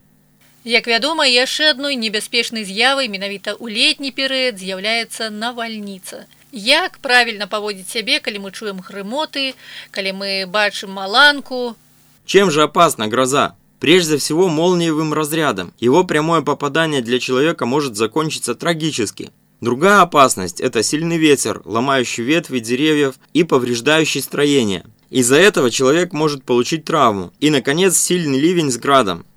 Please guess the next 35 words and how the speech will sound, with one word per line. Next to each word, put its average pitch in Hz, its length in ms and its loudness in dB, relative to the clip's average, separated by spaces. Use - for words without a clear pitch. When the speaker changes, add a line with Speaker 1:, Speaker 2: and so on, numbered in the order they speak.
Speaker 2:
Человек 180 460 4
может 160 320 0
быть 165 220 -2
поражен 147 440 2
молнией 151 400 2
не 135 160 -2
только 170 340 0
при 135 220 0
прямом 131 460 -2
попадании. 123 600 -2
Опасны 151 500 0
перескоки 147 560 0
разрядов 131 540 2
молнии 165 360 0
с - 120 -4
объектов, 139 580 -2
в - 60 -20
которые 143 420 2
попала 139 460 0
молния. 104 500 -2
Таким 151 320 0
образом, 147 460 4
нахождение 143 540 -2
человека 147 500 0
во 120 80 0
время 139 320 -2
грозы 131 340 0
вблизи 135 400 -2
объектов, 135 600 2
часто 151 420 0
поражаемых 123 720 -2
молнией, 151 580 0
это 135 300 0
высокие 123 500 -2
деревья, 139 540 0